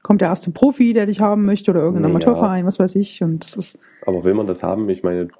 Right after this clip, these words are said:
Speaker 2: du hast ja
Speaker 1: Ja, will man haben.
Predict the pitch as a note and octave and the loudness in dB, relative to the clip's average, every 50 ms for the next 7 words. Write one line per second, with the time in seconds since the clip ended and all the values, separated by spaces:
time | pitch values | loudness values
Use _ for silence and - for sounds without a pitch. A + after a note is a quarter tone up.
0 | _ _ _ _ _ _ _ - - F#2 F#2+ F#2+ - - - F#2 F2+ F2+ F2+ F2 | _ _ _ _ _ _ _ -10 -6 -6 -6 -6 -10 -2 -2 0 0 0 -2 -4
1 | F2 F2+ F2+ F2 _ _ _ _ _ _ _ _ _ _ _ _ _ _ _ _ | -6 -8 -10 -14 _ _ _ _ _ _ _ _ _ _ _ _ _ _ _ _
2 | _ _ _ _ _ - - - - - - - - - - _ _ _ _ _ | _ _ _ _ _ -20 -20 -20 -18 -16 -16 -16 -16 -16 -20 _ _ _ _ _
3 | _ _ _ _ _ _ _ _ _ _ _ _ _ _ - _ _ _ _ A#3 | _ _ _ _ _ _ _ _ _ _ _ _ _ _ -20 _ _ _ _ 2
4 | G#3 G#3+ G3+ F#3 G3+ G3+ G3+ G#3 G3+ F#3+ F#3+ F3+ F3 F3+ F3+ F3 E3+ | 2 2 2 2 0 2 2 2 2 0 0 -2 -2 -2 -4 -4 -6